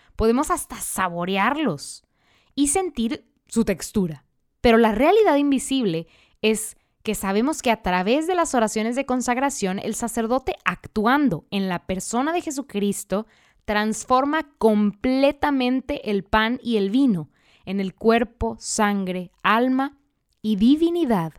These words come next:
de Jesucristo. Esto sucede en cada misa a la que vamos.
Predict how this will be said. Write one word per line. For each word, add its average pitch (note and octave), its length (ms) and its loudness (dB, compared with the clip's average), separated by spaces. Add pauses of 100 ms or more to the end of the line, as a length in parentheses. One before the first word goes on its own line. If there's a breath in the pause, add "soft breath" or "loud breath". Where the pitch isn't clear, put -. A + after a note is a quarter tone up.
(200)
de G3 160 -4
Jesucristo. - 760 -6 (640 soft breath)
Esto B3 260 -2
sucede B3 540 2
en G3+ 200 0
cada B3+ 520 2
misa A3+ 500 2
a G#3+ 180 -4
la F3 120 -2
que F3+ 160 -8
vamos. A3+ 520 0